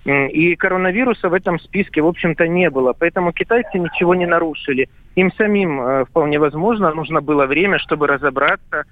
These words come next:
определить степень опасности и, ну, как бы понять, с чем они имеют дело, прежде чем сообщить, э, куда-то дальше. Поэтому не обязательно искать, э, вот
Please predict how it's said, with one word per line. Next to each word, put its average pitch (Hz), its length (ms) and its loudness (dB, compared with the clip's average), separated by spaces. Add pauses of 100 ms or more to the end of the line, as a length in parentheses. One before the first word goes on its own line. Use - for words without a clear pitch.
(200)
определить 147 560 -4 (120)
степень 139 340 -2
опасности 151 540 -2 (180)
и, 123 720 0
ну, 170 240 -2 (200)
как 123 160 -2
бы 127 160 0 (340)
понять, 151 320 0
с - 60 -20
чем 147 160 0
они 135 240 -2
имеют 131 300 0
дело, 170 240 2
прежде 139 360 -6
чем 131 320 -6
сообщить, 135 440 -2 (400)
э, 117 200 2
куда-то 135 380 2
дальше. 113 500 -4 (300)
Поэтому 170 340 0
не 170 160 2
обязательно 165 720 0 (140)
искать, 180 460 -2 (200)
э, 139 140 -2
вот 135 200 0